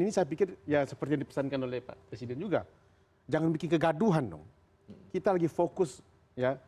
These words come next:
Speaker 1: sedang menyelesaikan bagaimana kemudian saudara-saudara kita yang hari ini dis-, diskriminasi di Papua.
Speaker 2: Hmm.
Speaker 1: Ini tiba-tiba D P R bikin keributan baru.
Speaker 2: Hmm.
Speaker 1: Dengan mengalihkan topik pembahasan kita.
Speaker 2: Hmm.
Speaker 1: Lalu kita lagi fokus juga bagaimana menghadapi seleksi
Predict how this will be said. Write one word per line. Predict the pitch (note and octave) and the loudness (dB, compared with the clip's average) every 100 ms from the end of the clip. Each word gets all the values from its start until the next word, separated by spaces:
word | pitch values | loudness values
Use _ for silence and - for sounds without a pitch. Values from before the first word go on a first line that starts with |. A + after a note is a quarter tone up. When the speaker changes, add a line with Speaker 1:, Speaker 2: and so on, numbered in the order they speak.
| _ _ _ _ | _ _ _ _
Speaker 1:
sedang | D3 D#3 | -2 0
menyelesaikan | D3+ D3+ D3 D#3+ D3+ D#3 D3 C3 | 4 4 4 2 2 2 0 2
bagaimana | B2+ C3 C#3+ D3+ | 2 2 2 0
kemudian | C3+ C3 C#3 - | 0 -2 -2 -4
saudara-saudara | - B2+ B2+ A#2+ B2 A2+ | -4 0 0 0 -2 0
kita | C3 C#3+ | 0 0
yang | C3 | 0
hari | A#2+ A#2 B2+ | 0 0 -2
ini | B2 G#2 | -4 -6
dis-, | G#2+ B2 | -10 -10
diskriminasi | B2+ A2+ - A#2+ A#2+ B2 A#2+ | -10 -10 -8 -6 -4 -6 -8
di | G#2+ | -8
Papua. | G2 - C3+ F#2 - | -10 -6 -4 -6 -6
Speaker 2:
Hmm. | A2 F#2 F2 _ _ - | -10 -10 -14 _ _ -6
Speaker 1:
Ini | G3+ | -4
tiba-tiba | G#3 F3+ G#3 G3 | 0 0 2 2
D | E3+ | 2
P | F3 | 2
R | F#3 E3 | 0 0
bikin | D#3+ | -2
keributan | D3+ D#3 D3 D3+ D3+ | 0 -2 0 0 2
baru. | D#3+ G2 E2+ - | 0 -2 -10 -16
Speaker 2:
Hmm. | G#2 F#2+ - _ _ _ _ _ _ _ _ _ _ _ _ | -16 -16 -20 _ _ _ _ _ _ _ _ _ _ _ _
Speaker 1:
Dengan | - C#3 E3 | 0 4 4
mengalihkan | D3+ D3 D3 - E3 D3+ - _ _ _ _ E3 | 4 2 0 0 -2 -2 -10 _ _ _ _ 0
topik | D#3+ F#3+ | 2 2
pembahasan | C#3 C3+ B2 B2+ | 2 0 0 -2
kita. | B2+ - E2+ - - | -4 -6 -10 -12 -18
Speaker 2:
Hmm. | F2 F#2+ _ | -18 -18 _
Speaker 1:
Lalu | D3 E3+ D#3 | 2 2 2
kita | - D3+ E3+ | -2 0 2
lagi | D#3 | 0
fokus | C#3 E3 - D#3 | 0 -2 0 -2
juga | D#3 E3 | 0 2
bagaimana | D3 C#3+ C#3 D#3 D3 | 0 0 0 0 0
menghadapi | C#3 C3+ C3 C#3+ | -2 -2 -2 -4
seleksi | C#3+ C#3+ - G#2+ | 0 -2 -2 -10